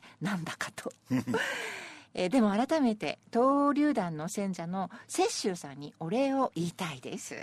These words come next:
Speaker 2: そうだよね。両方選で、か-、あの、
Speaker 1: うん。
Speaker 2: 岩崎雪舟さんの選に入ったと。
Speaker 1: そうなんですね。
Speaker 2: で、選者ってさ、
Speaker 1: はい。
Speaker 2: やっぱそういう点では責任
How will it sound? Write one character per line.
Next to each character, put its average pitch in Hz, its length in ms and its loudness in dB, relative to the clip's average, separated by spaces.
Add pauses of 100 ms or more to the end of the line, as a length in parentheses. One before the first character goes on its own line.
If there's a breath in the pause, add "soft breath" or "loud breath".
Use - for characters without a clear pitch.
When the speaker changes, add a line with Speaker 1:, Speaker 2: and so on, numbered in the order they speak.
(140)
Speaker 2:
そ - 160 0
う 127 60 4
だ 160 80 2
よ 117 80 0
ね。 92 320 -4
両 131 360 2
方 170 200 2
選 175 260 0
で、 165 260 2 (160)
か-、 - 180 0 (120)
あ - 80 -2
の、 320 120 2
Speaker 1:
う - 20 4
ん。 392 40 4
Speaker 2:
岩 427 120 4
崎 202 260 0
雪 170 60 -2 (160)
舟 151 80 0
さ 156 140 -4
ん 151 80 -4
の 156 60 -4
選 131 240 -4
に 160 120 -4
入 131 160 -6
っ - 20 -10
た - 160 -8
と。 - 60 -10
Speaker 1:
そ 240 260 2
う 202 60 -6
な 160 220 -12
ん 151 100 -14
で 160 160 -12
す 165 220 -12
ね。 196 360 -6
Speaker 2:
で、 95 60 -12
選 190 260 -2
者 247 80 0
っ 240 40 2
て - 120 -14
さ、 - 220 -12
Speaker 1:
は 240 240 0
い。 - 20 -2
Speaker 2:
や 165 100 -8
っ - 40 -18
ぱ 110 100 -8
そ - 160 -8
う 101 60 0
い 127 40 0
う - 20 -12
点 151 180 -2
で 160 60 0
は 165 40 2
責 101 300 -6
任 95 180 -4